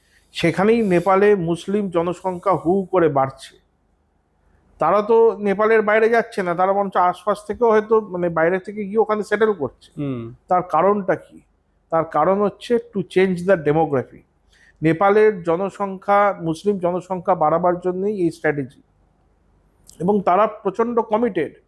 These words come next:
Speaker 1: মুসলিমরা এই কাজে প্রচণ্ড কমিটেড। তাদের একটা সোশ্যাল অ্যাম্বিশন আছে যে আমরা এই জায়গাটাকে, এই রা-, রাজ্যটাকে, এই দেশটাকে আমরা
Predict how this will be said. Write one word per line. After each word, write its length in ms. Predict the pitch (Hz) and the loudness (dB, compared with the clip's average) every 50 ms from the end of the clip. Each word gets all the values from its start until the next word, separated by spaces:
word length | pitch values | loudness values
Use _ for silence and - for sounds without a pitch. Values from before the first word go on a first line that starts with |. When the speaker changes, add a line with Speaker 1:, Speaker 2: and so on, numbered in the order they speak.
| _ _ _ _ _ _ _ _ _ _ - | _ _ _ _ _ _ _ _ _ _ -4
Speaker 1:
মুসলিমরা 720 | 147 170 180 175 - 208 220 233 226 220 220 226 233 233 202 | 0 0 0 0 -2 -2 0 0 2 2 2 4 4 4 4
এই 220 | 180 196 208 208 | 2 0 -2 -2
কাজে 320 | 196 - 208 202 202 226 214 | -2 0 0 0 2 0 -2
প্রচণ্ড 480 | 220 - 220 214 214 240 233 240 233 | -2 0 -2 0 2 2 0 2 0
কমিটেড। 520 | 226 226 214 202 190 170 170 131 110 - _ _ _ _ _ _ _ _ _ _ _ _ _ - | 0 0 2 2 2 0 -2 -4 -10 -10 _ _ _ _ _ _ _ _ _ _ _ _ _ -2
তাদের 320 | 165 165 175 208 220 214 | -2 2 4 4 4 4
একটা 240 | 214 202 - 233 214 | 2 0 0 -2 -2
সোশ্যাল 400 | - - 202 190 - - 220 220 | 0 0 -2 -2 0 2 2 4
অ্যাম্বিশন 520 | 214 214 202 208 208 220 - - 226 220 | 4 2 2 2 -2 -4 -2 -2 -2 0
আছে 260 | 190 156 - - - - _ _ _ _ _ _ _ _ _ _ _ _ _ _ _ _ - | 0 -2 -4 -6 -20 -20 _ _ _ _ _ _ _ _ _ _ _ _ _ _ _ _ -8
যে 140 | 156 160 190 | -2 0 0
আমরা 340 | 180 175 180 185 190 208 202 | 2 2 0 2 2 2 4
এই 200 | 185 190 190 170 | 2 2 0 2
জায়গাটাকে, 840 | 170 170 175 190 196 180 196 185 185 - 196 196 196 185 170 151 - _ | 0 0 2 2 2 0 0 -4 -2 0 0 0 0 0 -2 -6 -12 _
এই 240 | - 165 175 175 - 156 147 | -2 -2 -2 -2 -4 -4 -2
রা-, 240 | 156 151 - 147 143 | -2 -2 -2 -4 -2
রাজ্যটাকে, 800 | 147 151 160 160 156 185 185 185 185 175 180 196 190 196 190 170 | 0 0 0 0 0 0 0 2 0 -2 0 0 2 2 2 2
এই 100 | 165 170 | 0 -2
দেশটাকে 760 | 151 143 165 185 185 185 - - - 170 156 - 190 185 185 185 - _ _ _ _ _ _ _ - | -2 0 2 0 0 0 -4 -2 -2 -2 -2 0 0 0 0 -2 -6 _ _ _ _ _ _ _ -6
আমরা 240 | 156 160 165 175 | -4 -2 0 0